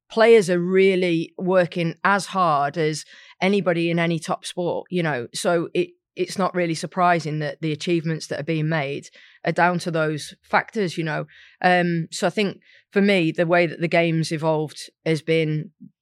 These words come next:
great. I think there's still loads to do. There's definitely still some gaps in the game that we need to try and evolve. But the, the kind of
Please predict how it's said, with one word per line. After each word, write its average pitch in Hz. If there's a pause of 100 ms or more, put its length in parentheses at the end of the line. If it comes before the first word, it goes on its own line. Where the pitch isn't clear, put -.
great. 180
I 147
think 165
there's 156
still 165
loads 165
to 160
do. 165
There's 160
definitely -
still 160
some 156
gaps -
in 175
the 175
game 165
that 180
we 165
need 160
to -
try 156
and 151
evolve. 151 (440)
But 180 (380)
the, 175 (100)
the 180
kind 208
of 180